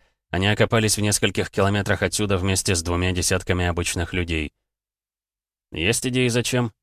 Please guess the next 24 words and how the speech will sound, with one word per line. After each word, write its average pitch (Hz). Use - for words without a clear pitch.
«Думаю, 92
чтобы 95
задержать 90
нас, 78
если 80
мы 78
бросимся 80
в -
погоню. 78
А 95
может, 127
чтобы 123
проследить, 104
когда 87
мы 95
начнём 85
отступать. -
Это 90
не 90
имеет 92
значения. 87
Ну 76
что, -
попробуем?» 82